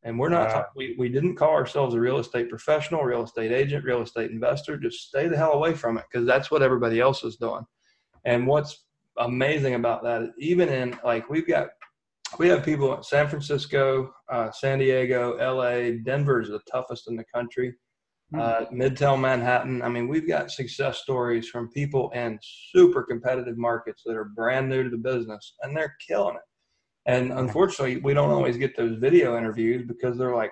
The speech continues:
Speaker 1: "Hell no." <laughs> Like yesterday, we have a guy that's
Speaker 2: <laughs>
Speaker 1: just cleaning up.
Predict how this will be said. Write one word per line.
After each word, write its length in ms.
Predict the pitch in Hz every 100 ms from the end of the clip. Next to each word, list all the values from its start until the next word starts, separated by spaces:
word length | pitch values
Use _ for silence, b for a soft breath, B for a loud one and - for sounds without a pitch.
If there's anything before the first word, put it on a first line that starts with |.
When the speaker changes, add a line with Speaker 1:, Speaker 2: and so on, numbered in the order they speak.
| -
Speaker 1:
"Hell 240 | 208 254
no." 300 | 233 269 147 -
<laughs> 60 |
Like 160 | 151 147
yesterday, 520 | 165 170 - 135 113
we 160 | - -
have 100 | 135
a 60 |
guy 260 | 131 127 131
that's 160 | 127
Speaker 2:
<laughs> 80 | -
Speaker 1:
just 140 | 131 - _ _
cleaning 480 | 175 185 160 123 -
up. 300 | - 165 -